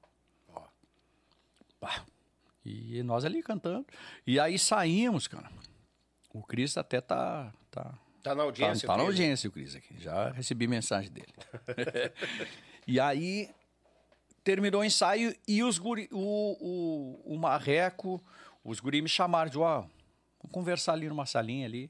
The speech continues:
Speaker 2: num quartinho." Tem uma, era uma casa, o escritório, tinha um, uma sala e tal, separada. Entrei na sala,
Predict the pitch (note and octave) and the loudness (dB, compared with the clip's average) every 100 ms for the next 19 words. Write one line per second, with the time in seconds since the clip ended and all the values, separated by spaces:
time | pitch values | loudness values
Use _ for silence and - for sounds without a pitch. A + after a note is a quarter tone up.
0 | _ - G#2 - - - C3 - G2+ G2 | _ -14 -4 -4 -4 -8 -8 -6 -4 -2
1 | G2 G#2 G2+ G2 A#2+ C3 C#3+ F2+ - G#2+ | 0 -2 -2 -2 0 2 0 -4 -10 -12
2 | - B2 C#3+ - A2+ G2 - - - - | -6 -2 -2 -6 -8 -6 -8 -14 -20 -18
3 | - - - G#2 C#2 - - - - - | -12 -8 -2 0 0 -4 -10 -10 -10 -6
4 | - - - - - - - - - - | -4 -4 -6 -16 -20 -20 -20 -20 -20 -20
5 | - _ _ _ _ C3 A#2+ - B2 B2+ | -20 _ _ _ _ -4 -4 -2 0 2
6 | C3+ - D3+ C3+ D3+ E3+ | 2 2 2 2 2 0